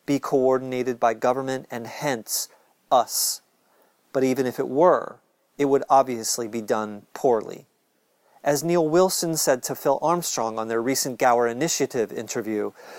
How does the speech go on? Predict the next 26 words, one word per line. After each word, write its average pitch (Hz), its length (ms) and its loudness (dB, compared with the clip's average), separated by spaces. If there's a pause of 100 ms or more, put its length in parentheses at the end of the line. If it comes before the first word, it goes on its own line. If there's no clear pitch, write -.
(140)
"The 160 80 2
plane 165 580 -4
works 131 360 0
fine. 135 640 -2 (220)
We 127 180 -2
just 139 400 0
need 113 240 -6
a 107 60 -2
new 110 260 -4
crew." - 600 -2 (600)
Sam 175 340 0
takes 170 280 -2
this 160 180 0
further 190 360 4
by 117 160 4
saying 120 400 -4
that 117 160 0
we 123 120 -4
need 143 380 0
a 131 140 0
new 127 180 -4
process 160 720 0
by 127 200 2
which 127 360 0
to - 180 -6
choose 175 760 0